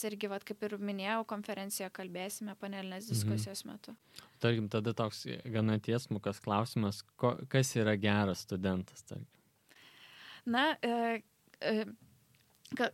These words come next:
Speaker 1: jeigu galvojant apie gyvybės mokslus ir, e, žmonės, e, visus, e, ž-, kurie ten studijuoja, tai iš tiesų jie keliasi sau labai maksimalistinius tikslus ir labai daug dirba, tai geras studentas yra tas, kuris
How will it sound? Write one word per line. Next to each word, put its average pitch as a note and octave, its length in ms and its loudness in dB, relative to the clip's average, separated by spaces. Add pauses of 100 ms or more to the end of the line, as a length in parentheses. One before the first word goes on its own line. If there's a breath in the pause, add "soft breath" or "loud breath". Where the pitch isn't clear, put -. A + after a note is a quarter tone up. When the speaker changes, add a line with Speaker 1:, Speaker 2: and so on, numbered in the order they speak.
Speaker 1:
jeigu A#3 340 2
galvojant G#3+ 540 4
apie A3 280 0
gyvybės G#3+ 500 0
mokslus B3 580 -4
ir, G#3+ 160 -2
e, G#3 140 2 (180)
žmonės, G#3+ 640 -2
e, G3+ 180 -4 (240)
visus, G#3 500 -10
e, G#3 260 -8 (520)
ž-, - 180 -6 (100)
kurie A3 280 -2
ten A3 160 -4
studijuoja, G#3+ 600 0
tai G#3+ 260 -4
iš G#3 140 -4
tiesų G#3+ 360 -4
jie G3+ 160 -4
keliasi G#3 420 -2
sau G3+ 220 -4
labai G3+ 240 -2
maksimalistinius G3+ 920 -4
tikslus A3 540 -6 (400 loud breath)
ir G#3+ 180 -4
labai G#3+ 300 0
daug A3 180 -4
dirba, A#3+ 440 -4
tai G3+ 540 -4
geras G3+ 460 -6
studentas G#3 460 -10
yra D4+ 120 -8
tas, G3+ 280 -8
kuris B3 340 -10